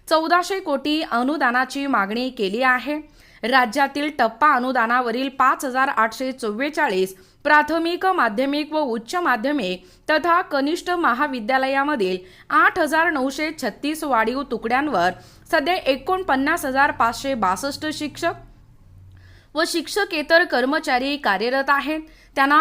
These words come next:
ऑगस्टपासून वीस टक्के वाढीव अनुदान देण्याची ग्वाही शालेय शिक्षण मंत्री दादा भुसे यांनी हिवाळी अधिवेशनात दिली आहे. त्यानुसार शिक्षण विभागाने वित्त विभागाकडे निधी देखील मागितला आहे.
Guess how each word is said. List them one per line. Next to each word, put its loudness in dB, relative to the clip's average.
ऑगस्टपासून 2
वीस -2
टक्के -2
वाढीव 2
अनुदान 2
देण्याची -4
ग्वाही 0
शालेय 2
शिक्षण -4
मंत्री -2
दादा 2
भुसे -2
यांनी 2
हिवाळी 2
अधिवेशनात 0
दिली -2
आहे. 2
त्यानुसार 4
शिक्षण -4
विभागाने 0
वित्त -8
विभागाकडे 0
निधी 2
देखील 0
मागितला 0
आहे. 2